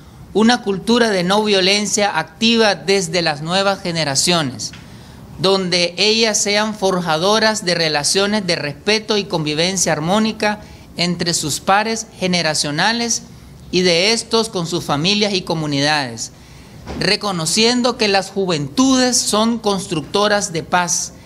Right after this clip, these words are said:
y la energía humana capaz de hacer de la paz nuestro camino permanente, nuestro horizonte, el pan nuestro de cada día en el hoy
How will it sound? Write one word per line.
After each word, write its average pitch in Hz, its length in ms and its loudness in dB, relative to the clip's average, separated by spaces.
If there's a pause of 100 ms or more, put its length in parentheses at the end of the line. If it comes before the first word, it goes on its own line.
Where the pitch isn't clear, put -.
(340)
y 202 120 0
la 196 200 2
energía 185 720 -2
humana 160 680 2 (440)
capaz 196 720 0
de 165 140 0
hacer 190 480 0
de 180 80 0
la 151 220 -2
paz 202 400 0 (320)
nuestro 180 460 -2
camino 190 500 0
permanente, 143 880 -2 (480)
nuestro 202 360 0
horizonte, 160 680 0 (360)
el 170 160 0
pan 214 280 0
nuestro 214 440 0
de 156 160 -2
cada 185 280 2
día 226 480 0
en 160 200 -2
el 143 180 0
hoy 208 340 2